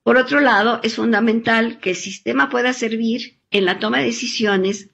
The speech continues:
porque si no es así, su utilidad se limita, en ocasiones incluso deviene en un desperdicio de recursos públicos.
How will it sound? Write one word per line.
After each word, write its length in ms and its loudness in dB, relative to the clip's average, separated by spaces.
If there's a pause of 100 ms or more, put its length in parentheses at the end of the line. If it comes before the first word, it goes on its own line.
porque 260 -4
si 160 -4
no 140 2
es 180 2
así, 480 -4 (280)
su 100 0
utilidad 720 2 (280)
se 80 4
limita, 760 0
en 180 4
ocasiones 640 0
incluso 440 -2
deviene 560 2 (360)
en 180 4
un 120 6
desperdicio 760 0
de 140 0
recursos 460 -4
públicos. 400 -10